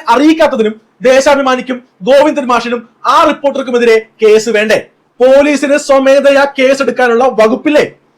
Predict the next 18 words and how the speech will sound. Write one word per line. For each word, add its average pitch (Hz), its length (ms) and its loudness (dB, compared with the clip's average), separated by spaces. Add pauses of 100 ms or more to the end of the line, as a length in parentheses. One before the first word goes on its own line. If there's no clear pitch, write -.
(200)
പോക്സോ 233 380 0 (100)
കേസല്ലേ? 302 340 2 (420)
ഗുരുതരമായ 311 460 2 (260)
ആരോപണമല്ലേ? 320 580 2 (1000)
ഇനിയുമുണ്ട് 311 420 2 (340)
എണ്ണി 277 240 -2 (100)
എണ്ണി 254 240 -2
പറയാൻ 247 280 0 (320)
പഴയ 240 340 2
വാർത്തകൾ, 226 360 0 (380)
പഴയ 226 280 2 (240)
വ്യാജ 254 280 2 (100)
വാർത്തകൾ 208 320 -2 (280)
നിരവധി. 233 340 0 (280)
കേസില്ലാത്ത, 240 560 0 (360)
മാപ്പില്ലാത്ത 254 520 0 (320)
അത്രയും 269 440 -2
വാർത്തകൾ. 180 280 -2